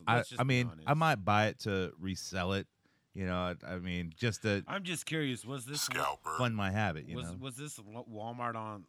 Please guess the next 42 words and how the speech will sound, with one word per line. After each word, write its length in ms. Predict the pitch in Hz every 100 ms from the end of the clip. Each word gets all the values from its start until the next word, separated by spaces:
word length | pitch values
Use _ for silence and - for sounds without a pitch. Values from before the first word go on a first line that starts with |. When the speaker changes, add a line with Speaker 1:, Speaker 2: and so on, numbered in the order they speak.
| _
Speaker 2:
Las 340 | 95 107 113 - _
Positas 520 | 113 - 110 113 107 -
Road 320 | 104 104 107
in 80 | 104
Speaker 1:
That, 80 | 104
Speaker 2:
Livermore? 460 | 104 107 107 113 117
Speaker 1:
that's 240 | 101 101 135
it. 220 | 147 135 _ _ -
Speaker 2:
<laughs> 680 | 170 160 123 170 190 180 - - - - _ - 175 160 - - -
Fuck. 340 | 139 165 107 - _
Speaker 1:
So 420 | - 175 165 127 _ _
Brickseek 460 | 190 262 - 220 143
says 320 | - 202 160
it's 140 | 160 170
in, 200 | 160 -
it's 300 | 143 135 -
in 160 | 160
stock, 380 | 143 - 202 147 -
but 120 | 117
man, 160 | 170
I 60 | 170
don't 140 | 190
have 180 | 180 160
much 240 | 143 131 -
time. 340 | 185 175 101
I 80 | 104
have 100 | 107
time 260 | 143 156
to 80 | 147
get 160 | 110 135
in 160 | 165
there, 140 | 170 143
find 340 | - 147 160
it, 60 | 147
get 180 | 127 135
the 80 |
fuck 260 | 123 143 135
out, 180 | 143 139
and 100 | 127
get 120 | 127
to 80 | 117
work 420 | 120 160 131 -